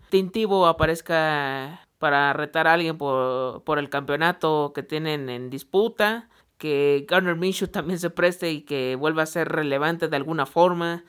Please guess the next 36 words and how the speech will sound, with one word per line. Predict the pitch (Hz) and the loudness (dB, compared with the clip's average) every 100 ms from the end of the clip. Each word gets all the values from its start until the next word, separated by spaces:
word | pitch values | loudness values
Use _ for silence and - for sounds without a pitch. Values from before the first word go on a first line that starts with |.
| _ _ _ | _ _ _
que | 143 143 139 | -4 0 0
Trevor | - 170 175 | -2 2 4
Lawrence, | 175 180 175 | 6 4 0
por | 156 147 | -2 -2
ser | 160 | -2
el | 160 156 | -2 -2
pick | 170 175 | -4 -4
número | 170 160 151 | 0 2 2
uno, | 165 160 151 | 2 -2 -2
también | 131 135 151 | -2 -4 -2
lo | 156 | -2
lleven | 151 160 160 160 | 0 2 0 -2
como | 156 135 135 127 127 127 _ _ | -4 -4 -4 -2 -2 -6 _ _
invitado | - 147 143 151 156 | -8 -6 0 0 2
para | - 135 | 2 0
hacerle | - 160 | 0 -2
una | 160 | -2
entrevista, | 151 139 135 190 196 - 180 196 - | -2 0 0 -2 -2 -2 -2 -4 -10
eh, | - 143 | -10 -10
Travis | - 180 175 165 | -2 0 0 -2
Etienne, | - 165 180 190 190 - | -2 0 0 0 -4 -4
Josh | 160 160 196 | -4 -2 2
Allen, | 208 196 185 185 | 4 4 0 0
a | 160 | 0
Miles | 156 165 | 0 -2
Jack, | 165 202 208 208 - | 2 2 2 -2 -6
a | 147 131 127 131 | -4 -2 -2 -2
Josh | 147 156 165 | -4 -4 0
Lambo, | 170 185 180 175 175 180 - | 0 2 2 2 2 0 -8
a | 131 | -8
C | 139 156 | -6 2
J | 165 165 | 2 2
Henderson, | 165 190 185 180 180 180 - | 2 2 0 -2 -2 -4 -8
a | - 131 175 | -2 -2 -2
Shaquille | - - 190 | -8 0 0
Griffin, | 185 233 208 202 | 2 0 2 0